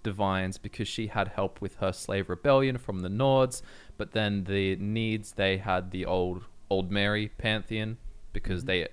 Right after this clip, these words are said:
Speaker 1: just took the pantheon of their overlords, and then to kind of, like, make everyone get on, which, you know, it kinda sounds silly when you think about it. Like, I don't think Nords would be, like, happy with any changes, but she did get all of the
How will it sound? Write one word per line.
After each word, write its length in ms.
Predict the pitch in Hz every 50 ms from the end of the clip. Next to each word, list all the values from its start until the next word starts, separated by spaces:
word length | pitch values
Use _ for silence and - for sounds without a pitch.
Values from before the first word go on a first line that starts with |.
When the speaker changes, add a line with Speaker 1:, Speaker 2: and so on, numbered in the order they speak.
| - - -
Speaker 1:
just 220 | - 92 - -
took 220 | - 110 - -
the 80 | - -
pantheon 440 | - - 107 104 104 - - 104 101
of 120 | 98 -
their 140 | - 92 -
overlords, 600 | 110 131 139 131 135 135 135 135 135 131 131 - - - - - - - - - - -
and 120 | 101 104
then 120 | 104 98
to 80 | - 113
kind 320 | - - - 113 107 104
of, 120 | 107 98 101
like, 280 | 101 95 95 - -
make 180 | 104 101 101 -
everyone 460 | 160 175 156 151 147 135 131 127 120
get 180 | 107 113 107 104
on, 280 | 101 104 101 101 104 - - - -
which, 200 | 127 127 - - - - - - - - -
you 100 | 160 165
know, 120 | 165 165 156
it 60 | -
kinda 200 | - 190 233 311
sounds 280 | - - 269 196 170 -
silly 260 | - 151 143 143 139
when 140 | 123 120 110
you 100 | 104 95
think 260 | - - 98 98 -
about 280 | 110 92 101 104 107 120
it. 80 | -
Like, 140 | 98 107 - -
I 80 | 107
don't 180 | 110 131 143 -
think 280 | - 151 123 - - - -
Nords 460 | 107 98 95 95 95 98 104 101 -
would 160 | 104 95 90
be, 140 | 92 95 92
like, 400 | 92 92 90 87 87 - - - - - -
happy 300 | - - 104 - - 107
with 180 | 95 95 92 - -
any 260 | 98 95 98 104 104
changes, 600 | 104 - 117 113 117 117 120 135 135 135 131 - - - - - - -
but 440 | 151 143 180 165 156 143 - - - - - - - - - -
she 200 | - - - 135
did 240 | 123 131 135 123 120
get 180 | 120 117 - -
all 220 | - 110 110 110 110
of 140 | 104 101 101
the 320 | 110 101 98 98 95 95